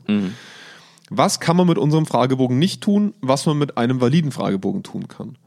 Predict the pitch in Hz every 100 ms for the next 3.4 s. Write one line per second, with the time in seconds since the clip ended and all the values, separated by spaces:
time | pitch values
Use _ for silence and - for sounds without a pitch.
0 | _ - - _ 131 - 151 160 151 185
1 | 240 233 175 - 160 175 117 104 95 101
2 | 113 120 120 123 - 120 - 120 104 107
3 | 165 98 107